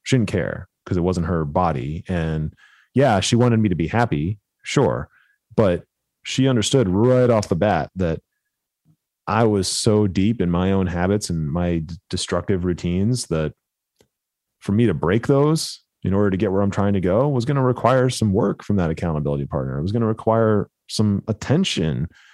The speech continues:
and energy. And it wasn't fair to her for me to expect her to just drop whatever she's doing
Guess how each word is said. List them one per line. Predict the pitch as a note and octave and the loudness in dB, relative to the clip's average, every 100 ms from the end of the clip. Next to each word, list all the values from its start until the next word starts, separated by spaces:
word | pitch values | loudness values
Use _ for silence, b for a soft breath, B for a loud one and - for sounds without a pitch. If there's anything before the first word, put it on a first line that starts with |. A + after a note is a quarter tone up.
| b b - | b b -4
and | G2 - | -4 -2
energy. | A#2+ E3 F#3 F3+ G#2 E2+ D#2+ C2+ B1+ - - | -2 2 2 2 0 -2 -4 -4 -8 -8 -4
And | A2 G2 G2 | -2 0 0
it | G2+ | 0
wasn't | A#2+ C#3 C#3 | 0 2 0
fair | G#2 - A2+ C3+ D3 C#3 B2+ | -2 -2 0 0 0 0 -2
to | - G#2+ | -2 -4
her | - C#3+ D#3+ G#2+ F2+ G#2 C3 _ _ _ _ _ | -2 -2 0 0 0 -2 -4 _ _ _ _ _
for | - A2+ | -4 0
me | A2+ C3 | 2 2
to | A2 | 2
expect | G#2+ - - - C3 - | 0 -4 -4 -2 -4 -4
her | - F2+ E2 | -4 -2 0
to | F2+ | 0
just | G#2 F#2+ D#2 | -2 -2 -6
drop | - D2 G2 | -8 -6 -2
whatever | G2 A2 A#2+ | 0 2 2
she's | B2 C3 A2+ | 2 0 2
doing | A2+ A2+ A2+ A2+ A2+ | 2 2 2 0 -2